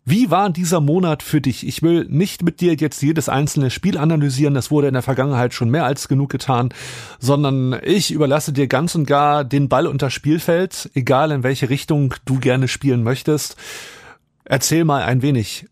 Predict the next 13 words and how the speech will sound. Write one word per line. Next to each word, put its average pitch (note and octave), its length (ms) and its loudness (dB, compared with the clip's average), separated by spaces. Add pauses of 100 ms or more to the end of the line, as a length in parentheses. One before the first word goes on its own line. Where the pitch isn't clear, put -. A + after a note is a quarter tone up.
über B2 460 2
deine D3 300 0
Erfahrungen, C3 680 0
deine C3 320 2
Erlebnisse. C3+ 500 0
Vielleicht B2+ 240 -2
gibt - 200 -6
es C#3 100 -8
ja D3 120 2
so C3 160 -2
einen D3 280 2
Schlüsselmoment C#3+ 800 0
oder B2+ 440 2